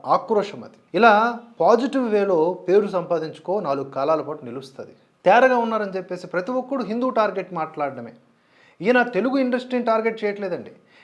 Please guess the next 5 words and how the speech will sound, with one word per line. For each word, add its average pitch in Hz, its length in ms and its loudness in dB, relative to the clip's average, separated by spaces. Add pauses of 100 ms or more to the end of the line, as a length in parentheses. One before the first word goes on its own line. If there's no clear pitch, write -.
(120)
ఏమంటున్నాడు 196 440 -2
మలయాళంలోనూ? 202 1080 0 (420)
మరొకసారి 147 340 0
విందాం, 139 340 -4
చూడండి. 104 380 -8